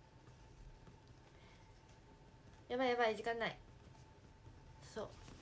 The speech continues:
ビキ、ビキ、ビキニ。<laughs> あ、<laughs> いいって。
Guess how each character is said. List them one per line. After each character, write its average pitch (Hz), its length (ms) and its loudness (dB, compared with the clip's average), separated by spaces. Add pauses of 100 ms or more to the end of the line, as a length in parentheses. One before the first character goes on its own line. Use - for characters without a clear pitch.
ビ 240 100 2
キ、 - 180 -6
ビ 226 120 0
キ、 - 180 -6
ビ 226 140 0
キ - 140 0
ニ。 - 120 12 (640)
<laughs> - 640 -4
あ、 269 220 12
<laughs> - 20 2
い 277 80 10
い 311 880 10
っ - 40 -2
て。 - 180 6